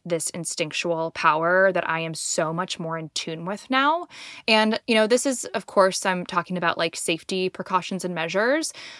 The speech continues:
but outside of that, it's just learning to, to trust yourself that you can handle situations, that you can navigate yourself through the world.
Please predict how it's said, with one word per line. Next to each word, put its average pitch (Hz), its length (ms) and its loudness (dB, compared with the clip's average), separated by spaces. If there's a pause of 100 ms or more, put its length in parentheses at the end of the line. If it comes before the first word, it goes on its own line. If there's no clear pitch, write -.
(140)
but 208 260 6 (220)
outside 226 400 4
of 294 160 2
that, 190 220 6
it's 220 140 -6
just - 320 -2
learning 214 480 2
to, 277 460 2 (300)
to - 160 -2
trust - 480 2
yourself 208 480 4
that 185 160 2
you 180 160 -2
can 190 180 -6
handle 175 540 -2
situations, 185 840 -2
that 180 100 -2
you 202 80 -4
can 196 260 -2
navigate 175 480 2
yourself 165 460 0
through 180 160 -2
the 175 80 2
world. 165 560 2